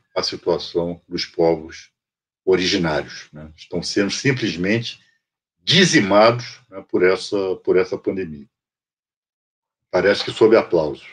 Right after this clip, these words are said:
né, dessa turma. Quer dizer, então, é, é, é, é, o que nós temos que fazer é continuar no, no, com fora Bolsonaro, nós temos que persistir nisso,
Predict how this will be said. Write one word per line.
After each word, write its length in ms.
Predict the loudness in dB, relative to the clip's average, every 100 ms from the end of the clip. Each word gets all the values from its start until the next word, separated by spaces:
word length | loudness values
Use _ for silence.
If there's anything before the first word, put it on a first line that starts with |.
| -16
né, 160 | -12
dessa 280 | -8 -6 -6
turma. 300 | -8 -12 -18 _ _ -20
Quer 60 |
dizer, 300 | -20 -20 -20 _ _ _ _ -20 _ _ _ _
então, 240 | -4 0
é, 120 | 0
é, 180 | 0 0
é, 800 | 0 -2 -2 -2 -2 0 -2 -6
é, 0 |
o 360 | -12 _ _ -2
que 60 |
nós 200 | 0 2
temos 180 | 2 2
que 60 | 4
fazer 220 | 6 6
é 60 |
continuar 640 | 4 2 0 2 4 4 2
no, 220 | -6 -12
no, 300 | -16 -16 -16
com 180 | -16 -18
fora 300 | 2 4 6
Bolsonaro, 720 | 4 0 0 0 2 2 0
nós 160 | -10 -10
temos 240 | -8 -8
que 60 | -2
persistir 680 | 0 0 -4 -6 -6 -4
nisso, 400 | -4 -6 -8 -10